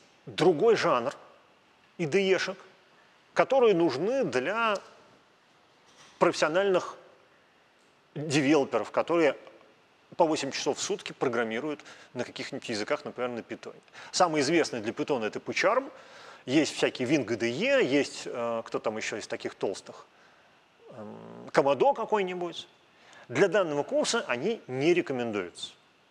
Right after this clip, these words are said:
Если вы уже умеете пользоваться PyCharm, бог с вами. Это в следующем курсе я буду запрещать это делать, который будет весной, потому что там будем изучать те вещи, которые PyCharm за вас делает сам. Вот.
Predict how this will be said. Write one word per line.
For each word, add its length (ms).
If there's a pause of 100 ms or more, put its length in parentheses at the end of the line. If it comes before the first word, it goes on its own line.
(320)
Если 320
вы 180
уже 160
умеете 420
пользоваться 460
PyCharm, 600 (440)
бог 280
с 100
вами. 300 (760)
Это 180
в 60
следующем 380
курсе 300
я 20
буду 160
запрещать 480
это 140
делать, 340 (220)
который 260
будет 220
весной, 400 (180)
потому 320
что 140
там 180
будем 220
изучать 340 (420)
те 140
вещи, 320
которые 320
PyCharm 320
за 140
вас 160
делает 320
сам. 320 (580)
Вот. 380